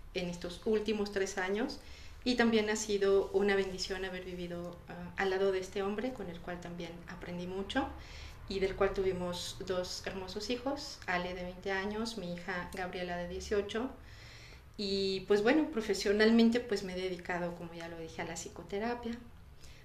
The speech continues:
poco a poquito en mi caminar, este, y en esta búsqueda en, en mi interior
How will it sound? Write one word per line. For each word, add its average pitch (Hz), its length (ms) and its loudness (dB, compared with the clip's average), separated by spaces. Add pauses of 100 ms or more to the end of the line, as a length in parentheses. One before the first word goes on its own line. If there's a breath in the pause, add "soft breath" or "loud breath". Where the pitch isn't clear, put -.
(120)
poco 185 200 0
a 180 60 2
poquito 196 340 0
en 196 100 2
mi 180 80 -4
caminar, 180 560 -2 (180)
este, 175 760 -10 (720 soft breath)
y 185 400 -2
en 202 140 10
esta 202 220 6
búsqueda 208 720 4
en, 175 240 -4
en 175 180 -8
mi 175 80 -4
interior 180 480 -2